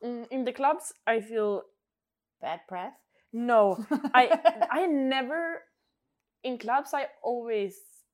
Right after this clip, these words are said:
Speaker 1: like, it's so much smoke, so it's only sweat that goes, like, goes through that, I feel.
Speaker 2: Right.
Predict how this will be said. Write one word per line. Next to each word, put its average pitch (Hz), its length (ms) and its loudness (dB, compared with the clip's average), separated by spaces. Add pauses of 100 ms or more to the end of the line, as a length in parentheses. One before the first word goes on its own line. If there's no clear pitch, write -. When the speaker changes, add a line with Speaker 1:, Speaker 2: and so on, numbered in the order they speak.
(500)
Speaker 1:
like, 262 180 -2
it's 277 160 -12
so 294 100 -4
much 269 200 -8
smoke, 226 480 -10
so 226 200 -8
it's 208 140 -8
only 220 180 -8
sweat 214 340 -6
that 262 140 -10
goes, 208 320 -8 (380)
like, 180 220 -10
goes 190 280 -8
through 247 300 -10
that, - 280 -12 (440)
I 202 80 -8
feel. 135 280 -16 (260)
Speaker 2:
Right. 160 340 -12